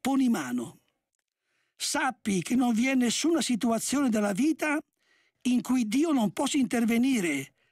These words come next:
per aiutarti. Ciò che agli uomini appare impossibile è sempre possibile a Dio. Anche quando non vedi nessuna via di uscita, Dio non ha difficoltà a indicartene una.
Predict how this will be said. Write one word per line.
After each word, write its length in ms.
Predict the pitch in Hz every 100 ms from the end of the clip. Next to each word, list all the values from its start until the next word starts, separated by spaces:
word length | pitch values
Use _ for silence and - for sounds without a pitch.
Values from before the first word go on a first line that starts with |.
| _ _
per 140 | - 247
aiutarti. 920 | 240 220 226 175 156 - - 160 214 _ _ _ _ _ _ _ _ _ _
Ciò 280 | - 311 370
che 140 | 330
agli 100 | 294
uomini 260 | 285 339 311
appare 260 | 226 277
impossibile 880 | 285 233 214 - 170 160 185 220 165 - _ _ _ _ _
è 120 | 220 220
sempre 480 | - 403 403 370
possibile 520 | 294 277 - 302 262 233
a 60 |
Dio. 440 | 156 147 120 135 - _ _ _ _ _ _ _
Anche 380 | - 339 370 330
quando 260 | 349 370 320
non 160 | 269
vedi 200 | 254 330
nessuna 360 | 269 233 311 302
via 180 | 240 285
di 80 | 262
uscita, 640 | 233 220 165 - 208 233 - _ _ _ _ _ _ _ -
Dio 320 | 185 311 320 262
non 200 | 240 247
ha 80 |
difficoltà 1000 | 247 240 233 - 220 185 285 330 427 427
a 120 | - 220
indicartene 720 | 214 214 220 240 - 254 262
una. 420 | 196 147 123